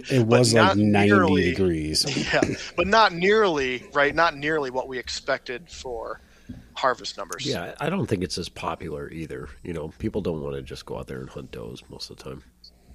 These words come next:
Speaker 3: I think the youth hunt is, is important, or it, it's more popular because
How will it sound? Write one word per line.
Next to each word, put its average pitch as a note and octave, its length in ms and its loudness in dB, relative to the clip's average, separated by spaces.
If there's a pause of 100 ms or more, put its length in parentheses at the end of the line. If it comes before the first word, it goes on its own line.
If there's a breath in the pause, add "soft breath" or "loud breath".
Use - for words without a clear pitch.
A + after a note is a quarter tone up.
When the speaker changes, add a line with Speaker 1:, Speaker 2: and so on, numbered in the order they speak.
(100)
Speaker 3:
I F#2 100 -2
think F#2+ 180 0
the F2+ 100 -4
youth F#2 260 -2
hunt D2 220 -8
is, C#2+ 300 -10 (240)
is G2+ 160 2
important, D2 720 -6
or E2+ 180 -2
it, E2+ 140 -4
it's G2+ 580 -6
more G2 260 0
popular D#2 520 -8
because D#2 400 -10